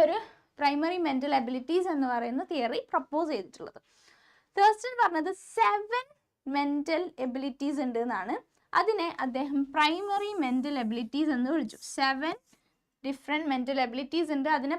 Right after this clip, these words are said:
പ്രൈമറി മെന്റൽ എബിലിറ്റീസ് എന്ന് വിളിച്ചു. So, ജനറൽ ഇന്റലിജൻസ് എന്ന് പറയുന്ന ഒരു കൺസെപ്റ്റും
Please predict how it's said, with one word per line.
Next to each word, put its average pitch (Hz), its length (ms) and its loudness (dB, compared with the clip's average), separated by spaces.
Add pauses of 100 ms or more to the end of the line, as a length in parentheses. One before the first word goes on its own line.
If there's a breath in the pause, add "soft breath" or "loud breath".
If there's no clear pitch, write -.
പ്രൈമറി 302 500 0 (100)
മെന്റൽ 247 380 -4
എബിലിറ്റീസ് 262 440 -2
എന്ന് 262 220 0
വിളിച്ചു. 240 300 -2 (1040)
So, 359 80 4 (1040)
ജനറൽ 311 400 2
ഇന്റലിജൻസ് 330 540 -2
എന്ന് 311 160 0
പറയുന്ന 269 280 2
ഒരു 277 120 -2
കൺസെപ്റ്റും 247 500 -2